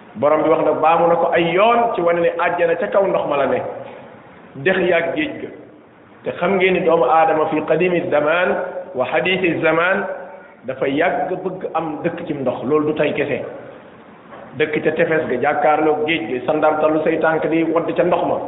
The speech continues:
Loolu nit da ko yàgg bëgg. Xaw ma ban rela-, relation moo nekk ci diggante neexite dund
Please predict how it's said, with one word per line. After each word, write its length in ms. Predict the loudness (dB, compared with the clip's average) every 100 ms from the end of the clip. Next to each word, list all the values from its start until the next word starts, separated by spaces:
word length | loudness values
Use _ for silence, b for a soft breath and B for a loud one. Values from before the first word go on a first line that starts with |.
| -10 B -2
Loolu 440 | 2 4 4 2
nit 180 | 0 -2
da 60 | -4
ko 120 | -4
yàgg 180 | -4 -6 -8
bëgg. 180 | -8 -10 -14 -18 -20 -20 -20 -20 -20 -20 -14 -6
Xaw 100 | -2
ma 80 |
ban 180 | 2 2 2 -2 -4 -4
rela-, 380 | 0 2 2 2 0
relation 480 | 2 2 2 0 0
moo 100 | 0
nekk 180 | 0 -2
ci 80 | -4
diggante 360 | -4 -4 -2
neexite 580 | 0 2 2 2 0 -2
dund 160 | -2